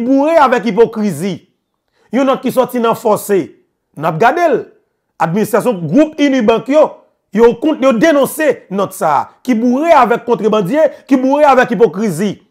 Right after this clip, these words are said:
Yo konnen se de kidnapè. Alò, imajine ou. Gen, e pa tout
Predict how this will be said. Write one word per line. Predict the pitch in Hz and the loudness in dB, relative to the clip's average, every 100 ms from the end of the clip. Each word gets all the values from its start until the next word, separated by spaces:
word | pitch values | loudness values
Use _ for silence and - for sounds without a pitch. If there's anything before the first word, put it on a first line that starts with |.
| _ _ _ | _ _ _
Yo | 202 220 | 0 0
konnen | - 311 392 | 0 -2 0
se | 269 | 0
de | 240 | -2
kidnapè. | 226 196 190 - 190 135 - _ _ _ _ _ - | -2 -4 -4 -2 -4 -4 -10 _ _ _ _ _ 0
Alò, | 247 226 | 2 4
imajine | 220 185 196 | 2 0 0
ou. | 180 113 - _ _ _ _ _ _ _ | -2 -4 -10 _ _ _ _ _ _ _
Gen, | - 208 - | -6 -6 -2
e | 233 | 0
pa | 214 208 | 0 0
tout | 285 | -4